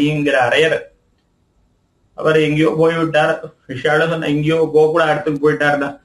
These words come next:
சரி போய் அவரை அழைத்து கொண்டு வரலாம், யாரும் அர்த்தங்கள் இழக்கக்கூடாதுன்னு புறப்பட்டாராம். விஷால் அனுப்பி அவரை அழைத்து கொண்டு வந்து மீண்டும் பகவத் சம்பந்தத்தை பண்ணி வைத்தாராம். அப்படிப்பட்ட கிருபை, அது என்ன குணம்னு சொல்றது? கோயம் குண கதர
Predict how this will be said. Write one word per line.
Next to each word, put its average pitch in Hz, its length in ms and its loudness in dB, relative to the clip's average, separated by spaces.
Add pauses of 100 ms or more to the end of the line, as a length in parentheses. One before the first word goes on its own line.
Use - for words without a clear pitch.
(340)
சரி 180 120 0
போய் 180 180 2
அவரை 165 140 2
அழைத்து 170 320 0
கொண்டு 180 240 0
வரலாம், 170 520 2
யாரும் 151 340 2
அர்த்தங்கள் 160 400 -2
இழக்கக்கூடாதுன்னு 156 800 0
புறப்பட்டாராம். 151 640 0 (260)
விஷால் 165 400 0
அனுப்பி 151 220 -2
அவரை 151 180 0
அழைத்து 147 320 0
கொண்டு 151 220 0
வந்து 156 220 -4
மீண்டும் 165 420 -2
பகவத் 156 320 0
சம்பந்தத்தை 147 520 0
பண்ணி 147 240 -4
வைத்தாராம். 143 500 -2 (580)
அப்படிப்பட்ட 147 640 -2 (500)
கிருபை, 156 440 0 (140)
அது 123 200 -6
என்ன 147 260 0
குணம்னு 170 360 0
சொல்றது? 156 400 2
கோயம் 147 600 2
குண 170 220 -2 (220)
கதர 160 340 0